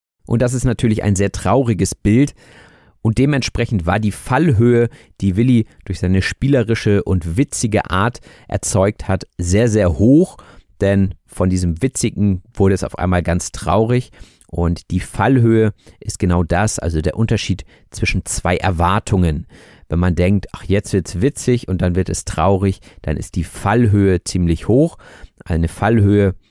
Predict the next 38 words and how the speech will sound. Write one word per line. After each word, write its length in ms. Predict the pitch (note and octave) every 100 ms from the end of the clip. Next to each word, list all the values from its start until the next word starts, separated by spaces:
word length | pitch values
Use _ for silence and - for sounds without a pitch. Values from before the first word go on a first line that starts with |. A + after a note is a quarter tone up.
| _ -
kann 240 | - E2+
auch 140 | D2+
sein, 340 | - F2 E2+ D#2+
wenn 100 | E2+
man 140 | E2+
aus 140 | - -
dem 160 | E2
Flugzeug 680 | - C#3+ D#3+ - B2 A#2+ A2+ - _
springt, 640 | - - - G2+ C3 B2 - _
dann 120 | -
spricht 360 | F2 - F#2+ -
man 160 | - D#2+
auch 120 | F2
von 180 | - E2
einer 240 | F2 E2
Fallhöhe 640 | D#2 - F#2+ A#2+ G2 G#2 G2
von 420 | - F2 F2 D#2
so 180 | D#2 F#2+
und 120 | F2
so 80 | E2
vielen 380 | - D2 D#2+ D#2
Metern. 540 | E2+ A#2 - G#2+ G#2 - _ -
Oftmals 680 | C#3 - - A2+ F#2+ F#2+ F2
wird 260 | A2+ -
aber 300 | - F2+ F2+
auch 220 | D2+ E2+ - - _ -
im 180 | F#2 -
übertragenen 760 | G2 F2+ - E2 G2 G#2+ F#2+
Sinne 260 | E2+ E2+ E2+ -
von 160 | -
der 100 | E2
Fallhöhe 580 | D#2+ - F#2+ F2+ E2+ E2+
gesprochen, 680 | D2+ D#2 - - D2 D2+ D2+ - - -
wenn 200 | A2 C#3+
sich 240 | B2+ -
eben 340 | - E2+ F2+ F#2 _
Erwartungen 800 | - D#2+ D#2 F2 - F#2+ F2 E2+ E2 - -
von 420 | - - A#2+ C3